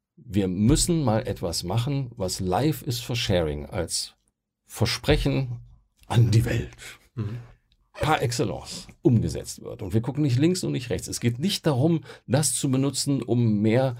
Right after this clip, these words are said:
Speaker 1: Tarife zu verkaufen, ja, oder mehr Prepaid oder was auch immer, sondern wir wollen das perfekte Beispiel haben,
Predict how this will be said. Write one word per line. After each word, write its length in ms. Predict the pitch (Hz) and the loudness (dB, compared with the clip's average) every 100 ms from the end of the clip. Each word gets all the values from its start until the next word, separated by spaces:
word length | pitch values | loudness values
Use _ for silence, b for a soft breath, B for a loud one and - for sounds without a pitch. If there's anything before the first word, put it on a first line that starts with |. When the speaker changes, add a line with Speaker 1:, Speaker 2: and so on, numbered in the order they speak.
| B B | B B
Speaker 1:
Tarife 420 | 123 120 147 - | 4 4 4 2
zu 160 | 123 127 | -2 -2
verkaufen, 560 | 120 120 101 80 - 65 | -2 0 0 -2 -4 -6
ja, 240 | 82 101 | -4 -4
oder 240 | - 104 | -2 0
mehr 220 | 107 123 131 | 2 4 2
Prepaid 440 | - 147 139 123 | 0 -2 0 0
oder 220 | 120 107 | 0 0
was 160 | 110 - | 0 -2
auch 120 | 117 | -4
immer, 240 | 120 71 | -4 -4
sondern 320 | 80 95 101 98 | -2 -2 -2 -2
wir 120 | 87 | 0
wollen 320 | 107 123 127 B B B | 2 2 0 B B B
das 200 | 113 120 | 2 2
perfekte 520 | 131 117 - - 147 | 2 2 0 0 -2
Beispiel 580 | 117 113 110 - 87 90 | 0 0 0 -2 -4 -2
haben, 320 | 95 101 | -4 -4